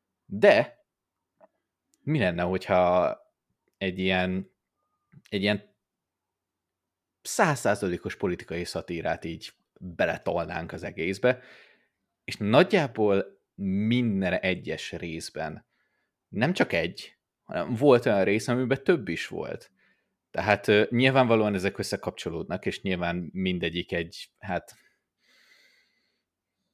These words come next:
egy, egy egészen, ö,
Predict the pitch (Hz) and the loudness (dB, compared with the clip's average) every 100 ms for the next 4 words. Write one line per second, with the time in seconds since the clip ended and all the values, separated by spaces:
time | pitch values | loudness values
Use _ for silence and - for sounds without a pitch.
0 | _ _ _ _ _ _ 92 87 92 101 | _ _ _ _ _ _ -4 -4 -2 -2
1 | 87 113 98 92 - 98 92 90 87 87 | 0 0 2 0 0 0 0 0 -2 0
2 | 87 87 85 | 0 -2 -2